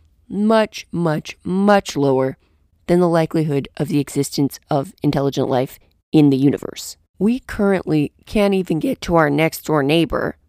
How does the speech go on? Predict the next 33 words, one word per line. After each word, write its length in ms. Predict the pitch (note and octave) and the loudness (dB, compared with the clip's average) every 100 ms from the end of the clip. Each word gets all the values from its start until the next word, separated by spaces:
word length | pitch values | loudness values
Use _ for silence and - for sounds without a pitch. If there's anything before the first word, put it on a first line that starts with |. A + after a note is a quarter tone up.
| _ - | _ 0
Proxima 460 | D#3+ D3+ D#3 C#3 | 0 0 -2 -4
Centauri, 680 | - B2 A#2 C#3+ - - G3 _ _ _ _ - | -2 -4 0 0 0 -4 -10 _ _ _ _ -8
let 360 | F3+ G3+ A3 A3 | -2 4 6 6
alone 480 | F#3+ E3 D#3 C#3+ - | 6 4 2 0 -4
the 100 | - | -4
broader 300 | - C#3+ C3 | 2 2 2
universe. 640 | B2+ C3 - - - - - _ - | 0 -4 -6 -12 -14 -20 -20 _ -2
I 140 | G3+ | -2
think 300 | A#3 A#3+ - | 0 -2 0
we 160 | F#3+ F3+ | 0 2
will 160 | E3 | 0
be 160 | D#3 D3 | 0 -2
extinct 840 | - - - - C#3 C3+ - - - _ | -2 -10 -8 -2 0 -2 -8 -20 -20 _
long 580 | - E3+ G3+ A#3 A3+ G#3+ | -6 -2 2 4 4 2
before 380 | F3 E3 - D3 | 0 -2 0 0
we 120 | D3 | 0
figure 340 | - D3 C3+ C#3+ | -2 -4 0 0
out 200 | C3+ - | -2 -2
how 180 | C#3 | 0
to, 80 | C#3 | 2
like, 400 | B2+ A2 - - _ - | 2 -2 -4 -14 _ 0
galaxy 520 | D#3 C3+ C3 - B2+ | 0 2 -2 -4 -6
hop. 380 | F3 - - - - _ - | -6 -10 -8 -10 -10 _ -2
But 160 | F3 G3+ | 0 2
I 140 | G#3+ | 4
will 220 | A3+ B3+ | 4 4
say, 400 | - C#4+ A#3 - _ _ _ _ _ - | 4 2 2 -2 _ _ _ _ _ 0
if 120 | G#3+ | 0
we 180 | G#3 B3 | 2 2
were 480 | A#3+ G#3+ B3 C4 C4+ - | 2 4 6 6 4 2
ever 300 | E3 C#3+ - | 0 0 0
able 280 | D3 - D3 | 0 -2 -8
to 380 | - - - | -6 -4 -4